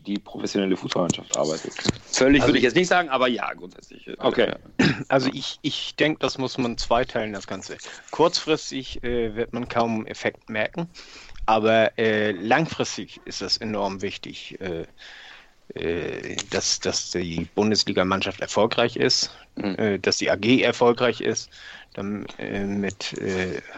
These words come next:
Speaker 3: weil das ja eben auch auf den E V ausstrahlt.
Speaker 1: Ja, klar, aber so
Speaker 3: Ja.
Speaker 1: prinzipiell, ähm, kann man auch den Breitensport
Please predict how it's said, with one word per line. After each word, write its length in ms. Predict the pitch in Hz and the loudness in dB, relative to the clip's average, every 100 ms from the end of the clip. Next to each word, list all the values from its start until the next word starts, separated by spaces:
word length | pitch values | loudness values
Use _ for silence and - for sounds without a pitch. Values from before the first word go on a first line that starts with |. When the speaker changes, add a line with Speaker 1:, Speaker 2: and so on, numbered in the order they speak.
| - - | -16 -10
Speaker 3:
weil 300 | 92 101 101 | -2 0 2
das 200 | 127 - | 0 4
ja 140 | 107 | 4
eben 220 | 104 107 | 4 2
auch 180 | 110 - | 2 2
auf 120 | 98 | 2
den 100 | 107 | 2
E 100 | 110 | -2
V 220 | - 104 | 0 0
ausstrahlt. 680 | - 98 - - - 87 - - - - - - - - - - - | 2 0 0 -4 -6 -8 -10 -16 -20 -20 -20 -16 -18 -18 -10 -10 -8
Speaker 1:
Ja, 560 | 87 82 87 92 143 139 | -8 0 4 6 6 4
klar, 360 | - 131 90 - - - | 8 8 6 -2 -20 -10
aber 200 | 95 98 | 2 2
so 140 | 95 98 | 2 -4
Speaker 3:
Ja. 80 | |
Speaker 1:
prinzipiell, 800 | 113 113 104 113 - 98 156 208 - _ _ - _ _ - | -2 -2 -2 -8 0 2 2 -2 -8 _ _ -20 _ _ 0
ähm, 300 | 120 117 117 113 _ _ _ _ _ _ | 4 4 0 -20 _ _ _ _ _ _
kann 220 | - 107 | -6 0
man 160 | 117 131 | 2 0
auch 340 | 123 120 127 | -2 -2 -2
den 260 | - 117 104 | -6 -12 -10
Breitensport 880 | 101 98 120 - - - 107 107 | 0 2 2 0 -18 -8 -4 -4